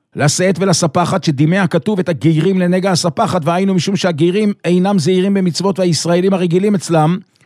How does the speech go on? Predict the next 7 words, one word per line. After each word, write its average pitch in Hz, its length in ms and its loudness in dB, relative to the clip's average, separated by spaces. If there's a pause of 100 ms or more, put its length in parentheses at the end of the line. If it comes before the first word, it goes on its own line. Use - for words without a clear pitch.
(360)
לומדים 170 460 2
ממעשיהם. 185 640 2 (460)
אז 135 180 -4
פשוטו 185 340 0
של 208 160 2
מקרא 196 340 2
הוא, 190 260 4